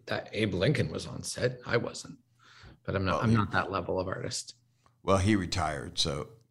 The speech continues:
Speaker 1: And then he keeps coming back. But I have a pair of shoes he made. They're pretty good.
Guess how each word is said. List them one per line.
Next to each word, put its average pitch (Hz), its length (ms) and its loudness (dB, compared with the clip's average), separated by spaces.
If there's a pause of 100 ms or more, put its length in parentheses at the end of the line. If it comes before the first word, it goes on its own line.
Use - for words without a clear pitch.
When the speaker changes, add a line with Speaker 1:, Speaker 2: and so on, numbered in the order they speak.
(600)
Speaker 1:
And 98 100 0
then 95 100 2
he 85 60 -2
keeps - 280 -8
coming - 240 -4
back. - 300 -6
But 131 100 8
I 147 60 12
have 170 100 10
a 160 40 6
pair 185 140 10
of 170 60 8
shoes 208 260 8
he 135 100 10
made. 101 240 6
They're 117 100 0
pretty 151 260 -2
good. 127 220 -4